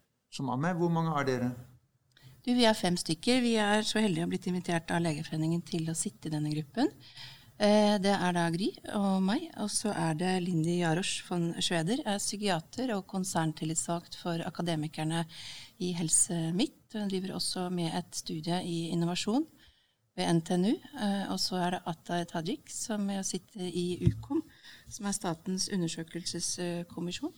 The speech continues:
Speaker 2: for helse- og omsorgstjenesten. Han er kardiolog og tidligere jobbet i Stavanger.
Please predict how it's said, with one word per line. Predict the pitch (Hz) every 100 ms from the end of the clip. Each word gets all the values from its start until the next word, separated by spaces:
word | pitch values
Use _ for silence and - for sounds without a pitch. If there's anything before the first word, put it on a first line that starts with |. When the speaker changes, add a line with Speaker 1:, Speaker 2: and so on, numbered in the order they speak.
| -
Speaker 2:
for | 208
helse- | 208 185 175
og |
omsorgstjenesten. | 180 - 165 165 170 160 160 - 269 - - _ _ -
Han | 190
er | 180
kardiolog | 202 180 180 190 240
og | 233 -
tidligere | 208 165 175
jobbet | 170 -
i |
Stavanger. | - - 165 156 151 190